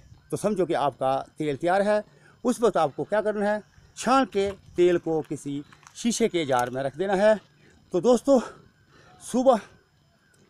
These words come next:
दो मिनट आपको उस तेल की मालिश करनी है, जहाँ जहाँ से आपके बाल गिर गए हैं या जहाँ जहाँ से आप बा-, आपके बाल गिर रहे हैं। तो दोस्तों,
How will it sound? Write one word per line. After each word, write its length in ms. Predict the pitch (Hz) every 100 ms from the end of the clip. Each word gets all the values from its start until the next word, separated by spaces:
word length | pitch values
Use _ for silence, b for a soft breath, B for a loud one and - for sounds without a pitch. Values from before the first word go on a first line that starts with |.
| -
दो 380 | - 196 254 285
मिनट 360 | 247 233 233 151
आपको 500 | 160 160 147 160 196
उस 260 | 202 -
तेल 280 | - 170 156
की 180 | - 220
मालिश 360 | 156 196 214
करनी 300 | - 135 127
है, 200 | 131 190 B B -
जहाँ 240 | 175 196
जहाँ 220 | 175 151 131
से 180 | 160
आपके 400 | 117 127 - 196
बाल 300 | 180 120 143
गिर 220 | 165 143 120
गए 160 | 143
हैं 200 | 151 233 B B -
या 100 | 165
जहाँ 260 | 156 165 156
जहाँ 180 | 147 123
से 140 | 135
आप 160 | 117 110
बा-, 240 | 110 - -
आपके 300 | 127 - 117
बाल 180 | 135 185
गिर 240 | 120 160
रहे 220 | 110 104
हैं। 220 | 87 - b b b - -
तो 100 | 151
दोस्तों, 460 | 190 208 247 240